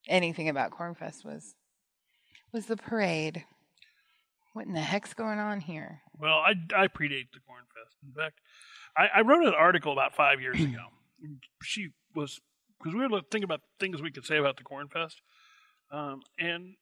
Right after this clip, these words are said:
Speaker 2: we had never talked about this on the podcast, so I thought it would be an interesting topic for the podcast to bring up this article I wrote about five years ago. Echo had been
Speaker 1: For
Speaker 2: with
Speaker 1: the
Speaker 2: the paper
Speaker 1: twenty-fifth
Speaker 2: for the
Speaker 1: anniversary.
Speaker 2: twenty-fifth anniversary.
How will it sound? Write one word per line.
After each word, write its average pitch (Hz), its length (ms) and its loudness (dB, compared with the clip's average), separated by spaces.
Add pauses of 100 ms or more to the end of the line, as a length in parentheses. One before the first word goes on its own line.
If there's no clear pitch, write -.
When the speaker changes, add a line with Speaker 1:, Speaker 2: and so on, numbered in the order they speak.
(180)
Speaker 2:
we 262 120 0
had 254 80 0
never 233 160 -2
talked 214 240 4
about 190 140 -4
this 156 140 -10
on 151 60 -10
the 139 80 -12
podcast, 139 560 -2
so 147 160 0
I 156 60 4
thought 262 180 2
it 339 40 0
would 320 80 -4
be 208 140 -4
an 202 60 -4
interesting 185 500 -4
topic 147 360 -2
for 135 80 -12
the 127 80 -16
podcast 151 640 -4
to 147 60 -20
bring 165 200 -8
up 156 160 -10
this 143 160 -4
article 196 320 -2
I 127 60 -4
wrote 135 160 -4
about 139 180 -2
five 190 240 2
years 143 180 -4
ago. 127 220 -8 (420)
Echo 247 260 4
had 202 220 6
been 190 160 4
Speaker 1:
For 196 80 4
Speaker 2:
with 233 80 10
Speaker 1:
the 208 80 8
Speaker 2:
the 190 40 2
paper 190 80 6
Speaker 1:
twenty-fifth 220 420 6
Speaker 2:
for 202 80 4
the - 0 -
Speaker 1:
anniversary. 170 420 2
Speaker 2:
twenty-fifth 240 360 0
anniversary. 127 580 -2